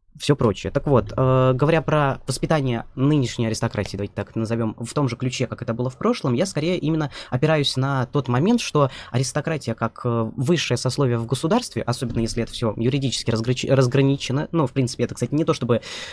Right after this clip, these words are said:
э, столь необходимо, поскольку и в наше время, если мы посмотрим на какие-нибудь демократии, там вс-, на самом деле тоже есть и политические кланы, и всё такое. Э, так вот, к чему я это всё? Э, нужно брать то из, э,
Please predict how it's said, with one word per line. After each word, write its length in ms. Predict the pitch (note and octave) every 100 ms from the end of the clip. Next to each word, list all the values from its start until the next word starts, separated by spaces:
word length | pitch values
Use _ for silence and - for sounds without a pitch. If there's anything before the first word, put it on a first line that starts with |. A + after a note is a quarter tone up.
| -
э, 340 | C3 B2 A#2+ A2+
столь 260 | - D3+
необходимо, 500 | C#3+ B2 D#3+ G#3+ F#3+
поскольку 460 | A#2+ - G#2+ G#2 G2+
и 200 | B2 G#2+
в 160 | A#2+
наше 300 | C#3 D#3 -
время, 220 | G#2+ A2+ G2+
если 180 | - G#2+
мы 60 |
посмотрим 340 | A2 - G#2 G#2
на 60 |
какие-нибудь 280 | - - A2+
демократии, 420 | C#3+ D3+ C#3 -
там 200 | A2+ A2 - -
вс-, 220 | - -
на 120 | D#3
самом 200 | D#3 C#3+
деле 160 | A#2+ A#2
тоже 140 | A2+
есть 120 | G#2+
и 60 | D#3
политические 500 | D#3 C#3 A2+ - C3+
кланы, 340 | F#3 A3 G3 B2
и 20 |
всё 140 | -
такое. 400 | G#2+ A2+ F3+ D3+ - - -
Э, 260 | B2 B2 A#2+
так 100 | -
вот, 80 | D3
к 80 | -
чему 220 | F3 C#3+
я 100 | G#2
это 140 | -
всё? 240 | - G#2 G#2+ - -
Э, 200 | - C3
нужно 300 | C3+ A3 G3
брать 360 | D3+ F#3 - - - - - - - - -
то 260 | E3 A#3 A#3 - - -
из, 260 | C3 -
э, 280 | A#2+ A#2 G#2+